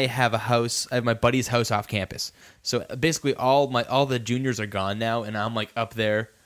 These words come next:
like, hanging at my buddy's place still. And, uh, there's, uh,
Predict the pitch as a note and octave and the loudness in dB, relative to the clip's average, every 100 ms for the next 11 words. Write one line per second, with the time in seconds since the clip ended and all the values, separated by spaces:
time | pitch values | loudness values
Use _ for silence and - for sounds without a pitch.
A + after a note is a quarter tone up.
0 | _ _ _ A#2 - B2+ A#2+ A#2+ A2+ A2+ | _ _ _ -4 -2 -2 0 -2 -2 -2
1 | A2+ A2+ A2+ - A2+ G#2+ G#2 - - _ | 0 0 -2 -2 -2 -2 -4 -8 -14 _
2 | - - A2+ A2 G#2+ - A2 G2 F#2+ F#2+ | -16 -4 -2 0 -2 -4 -4 -2 -4 -6
3 | F#2+ F#2+ F2 E2+ - _ _ _ _ _ | -6 -6 -6 -12 -20 _ _ _ _ _
4 | _ - - C3+ C3 A2+ A#2 G#2+ F#2+ | _ -20 -8 -2 -2 0 -2 -2 -4